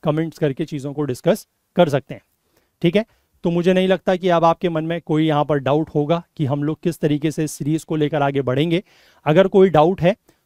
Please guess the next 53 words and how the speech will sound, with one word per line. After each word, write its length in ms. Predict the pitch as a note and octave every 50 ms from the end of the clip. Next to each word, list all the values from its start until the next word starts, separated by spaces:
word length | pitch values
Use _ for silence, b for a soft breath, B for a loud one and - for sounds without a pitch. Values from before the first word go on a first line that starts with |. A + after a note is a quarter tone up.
| _ _ -
तो 120 | F3 D#3
आप 200 | D3+ D#3 E3+ F3 -
हमसे 460 | - F3 F3 - - F3+ F3+ F#3+ G3+ - _ _ _ _ _ _ _ _ _ -
YouTube 460 | C#3+ B2+ D#3 E3 D3+ - F#3 F#3+ G3
में 340 | F3 D#3 E3 F3 F3 F3+ F#3 F#3 _ _ _ _ _ _ _ _ _ _ _ _ _ _ -
कमेंट 300 | - E3 E3 F3+ F#3 F3+
सेक्शन 320 | - F#3 - - F#3+ F#3
के 80 | F3 F3+
through 200 | E3+ - F#3+ F3+
कनेक्ट 260 | - F3 E3+ F3 -
कर 140 | - F#3 E3+
सकते 260 | C#3+ F3 D#3+ - -
हैं, 140 | F3 E3 G#3 - _ _ -
वहाँ 180 | C#3 A#2+ D3+
पर 140 | - - F3
जुड़ 180 | D3 D#3 D#3+ E3
के 100 | - E3+
आप 140 | D#3+ D#3 D3+
अपनी 200 | D3+ - E3 D#3+
बात 240 | D3 D3 D3+ D3+
हम 100 | - D3+
तक 140 | D3 F3 D#3 _
पहुँचा 260 | - D3+ C#3+ - D#3 D#3+
सकते 260 | - E3 C#3+ - E3
हैं, 120 | D#3 F3+ - b b b b b b b -
या 100 | E3 D#3+
फिर 160 | - F3 D#3+
Telegram 480 | - E3 D3 D#3 D#3 D#3 D#3+ E3 E3+
ग्रुप 180 | D#3+ E3 E3 C#3+
है 100 | D#3+ D#3+
हमारा, 280 | D#3+ D#3 D3 D3 E3+ F#3+ _ -
उसके 240 | E3 D3 - - F3+
through 220 | D#3+ - - E3 D#3+
आप 160 | D#3 D3 -
लोग 140 | D#3+ D3+ B2+
हमें 160 | D3 D3 D3
ज्वाइन 240 | C#3 C#3+ C3+ C#3+ D#3
कीजिएगा 440 | C#3 D3+ D3 B2+ D3+ D#3 C#3+ D#3+ F#3+ - _ b b b b b b b b b
और 120 | - E3 D3+
वहाँ 240 | C3+ C#3 B2 D3+ D#3
से 160 | - E3+ E3+
भी 120 | D#3+ E3+
आप 200 | D#3+ D3+ D3+ -
हमें 220 | D3 C#3+ D3+ G3 B3+ _ _ _ _ _ _ _ _ _ _ _ _ _ _ _ _ _ -
अपनी 220 | D3 C3+ D#3 E3
बात 200 | D#3 D#3 D3 D3+
हम 120 | C3+ C#3 C#3
तक 140 | D#3 D3+ C3
पहुँचा 280 | - C#3+ C3+ D3 C#3+
सकते 260 | C3+ - D3 _ -
हैं 120 | D3+ D#3+ A#3
और 220 | A3+ E3+ D#3 D#3+
हम 180 | C#3 D3+ F3